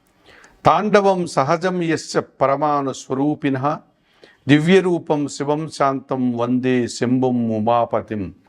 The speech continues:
అని శనేశ్వరుని యొక్క స్తోత్రాన్ని కూడా చదువుకోవడం వల్ల శని ప్రభావం నుంచి మీరు బయటపడి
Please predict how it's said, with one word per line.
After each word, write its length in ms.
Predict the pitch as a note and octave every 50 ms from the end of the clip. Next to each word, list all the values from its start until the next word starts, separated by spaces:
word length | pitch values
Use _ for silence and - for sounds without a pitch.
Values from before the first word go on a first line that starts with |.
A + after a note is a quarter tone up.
| _ _ _ _ _
అని 360 | - A#2 A#2+ B2+ A2+ G#2 G2+ - _ _ _ _ _ _ _ -
శనేశ్వరుని 600 | - C3+ B2+ D3 E3 D#3+ - - E3 D3 C#3+ C3+
యొక్క 320 | B2 A#2 A2 - - A2+
స్తోత్రాన్ని 680 | - - _ - A2+ A#2 A2+ - B2 A#2+ A2+ A2 G#2+
కూడా 260 | G2 G#2 G2+ G2+ F#2+ F2 -
చదువుకోవడం 500 | - F#2 G2 A2+ A2 - G#2+ G2+ G2+ F#2+
వల్ల 300 | F#2+ F#2+ F#2 F2 E2+ F#2 - _ _ _ _ _ - _
శని 260 | - - - C#3 C#3+ D#3
ప్రభావం 540 | C3+ C3+ B2+ A#2 B2 B2 A#2+ A#2 A2+ A2
నుంచి 240 | A2 G#2 F#2+ - -
మీరు 220 | G2+ G2+ G#2 G2 F#2+
బయటపడి 600 | E2 F#2+ G#2 A2 G2 G#2 G#2+ A#2 A#2 D#3+ F3+